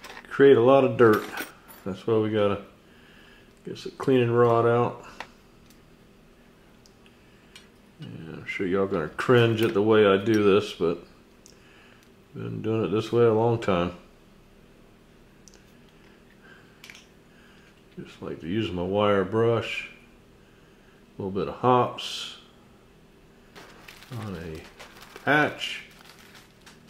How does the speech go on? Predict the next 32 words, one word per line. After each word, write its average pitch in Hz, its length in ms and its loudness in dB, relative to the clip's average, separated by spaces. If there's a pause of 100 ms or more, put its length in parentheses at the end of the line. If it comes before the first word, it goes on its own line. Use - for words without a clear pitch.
(2250)
get - 100 -18
it 196 100 -14
nice 120 320 -10
and 104 200 -6
wet, 139 300 -2 (460)
and 98 120 -8
then 98 140 -8
just 87 180 -8
wrap 113 380 0
it 117 80 4
around 120 460 2 (840)
my 117 100 -12
wire 113 340 2
brush. 104 420 2
That's 85 160 -16
just - 240 -10
the - 60 -6
way 104 200 4
I've 110 200 4
done 101 220 2
it. 87 100 -8 (1200)
Nobody 98 320 0
taught 101 380 2
me 87 60 0
it. 82 220 -2 (320)
I 80 60 -14
just 95 280 -12
started 95 420 0
doing 95 240 0
it 82 100 -6
this 85 240 -10
way. 80 220 -6